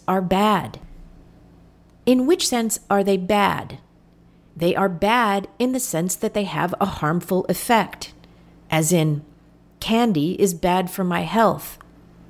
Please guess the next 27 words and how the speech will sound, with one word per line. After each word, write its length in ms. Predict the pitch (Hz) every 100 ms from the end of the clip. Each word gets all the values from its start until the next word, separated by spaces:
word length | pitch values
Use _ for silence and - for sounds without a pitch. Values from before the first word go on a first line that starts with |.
| - - - - - - - - -
Translations 720 | - 277 262 277 320 349 302
have 200 | 233 202
a 40 |
harmful 500 | 160 190 226 - 240 -
effect 520 | 202 - 165 180 - -
on 120 | 190
the 160 | 208 220
original 480 | 170 170 170 180 180
text. 640 | - 220 226 - - - - - - - -
They 80 | 202
can't 340 | 196 233 240
help 400 | - - 262 285
it. 220 | - - - - - - - - - -
As 220 | 165 208
we 140 | 240 269
learned, 500 | 254 277 214 127 - - - - - -
by 120 | 156
definition 760 | 147 156 208 240 240 247 254 247
and 260 | - 190
in 80 | 247
practice, 680 | 226 262 277 - - 147 - - - - -
a 60 |
translation 800 | 190 - 240 262 202 202 202 220 208
changes 760 | - - 294 285 175 151 156
the 240 | - 226 226
original 420 | 170 151 170 180
text. 640 | - 220 208 - - -